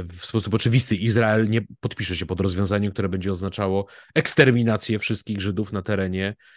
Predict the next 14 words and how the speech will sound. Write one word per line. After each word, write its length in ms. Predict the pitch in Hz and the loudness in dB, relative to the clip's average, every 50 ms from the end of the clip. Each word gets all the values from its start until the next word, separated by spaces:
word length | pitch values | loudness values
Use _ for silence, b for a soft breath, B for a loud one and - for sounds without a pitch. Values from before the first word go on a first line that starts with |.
| b b b b b _ | b b b b b _
e, 220 | 101 101 98 101 | -4 -4 -2 -2
na 220 | 82 107 107 104 98 | -4 -4 -4 -4 -2
terenie 340 | - 110 101 98 101 104 | -2 -2 -2 0 -2 -2
Palestyny 560 | - - 107 104 107 - - 127 107 85 78 73 | -2 -2 -2 -2 -2 -2 0 0 0 0 -2 -8
czy 140 | - - | -10 -12
na 100 | 85 82 | -12 -12
terenie 600 | - - 90 90 87 87 90 87 85 87 87 87 92 - _ _ _ _ | -8 -6 -4 -4 -2 -2 -2 -2 -2 -4 -6 -8 -12 -18 _ _ _ _
Izraela. 560 | - - 87 107 101 101 98 85 69 67 65 - _ _ B B B B B B B 95 | -2 0 2 2 2 2 2 0 -2 -4 -10 -14 _ _ B B B B B B B -2
E, 320 | 95 95 90 92 90 92 - - | 0 0 2 0 0 -2 -4 -6
zatem 640 | 117 101 104 110 101 - 117 107 101 101 101 104 - _ _ _ _ _ _ _ - 101 101 | -4 0 0 0 0 0 0 0 2 0 -2 -4 -6 _ _ _ _ _ _ _ -18 -14 -8
związanie 760 | 110 104 104 107 143 135 127 110 143 151 165 160 127 110 95 | -4 -2 2 4 4 4 6 4 4 4 4 4 4 2 0
się 140 | - 110 | -2 -4
z 80 | 92 87 | -4 -2
ruchami 540 | 98 107 - - 127 120 113 104 101 95 | -4 -4 0 0 0 2 2 0 -2 -4